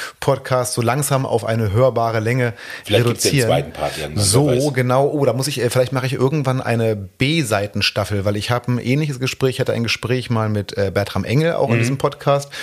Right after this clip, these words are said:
Speaker 1: Und da war's auch so, dass wir dann irgendwann nach einiger Zeit sagten, so, wir müssen jetzt langsam mal aufhören, aber es sind noch gar nicht alle Fragen gefragt. Äh, ir-, irgendwann, ich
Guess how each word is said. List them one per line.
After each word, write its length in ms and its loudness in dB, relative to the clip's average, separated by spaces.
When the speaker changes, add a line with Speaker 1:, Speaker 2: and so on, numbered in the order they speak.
Speaker 1:
Und 160 2
da 160 4
war's 160 2
auch 200 2
so, 200 -2
dass 160 -4
wir 60 2
dann 100 0
irgendwann 400 0
nach 100 -4
einiger 220 0
Zeit 200 -2
sagten, 360 0
so, 160 2
wir 60 0
müssen 180 -2
jetzt 60 -4
langsam 240 0
mal 80 0
aufhören, 380 2
aber 100 0
es 80 -2
sind 80 -8
noch 140 -2
gar 100 2
nicht 100 -4
alle 100 -4
Fragen 320 0
gefragt. 400 -2
Äh, 260 4
ir-, 280 -2
irgendwann, 540 0
ich 140 -4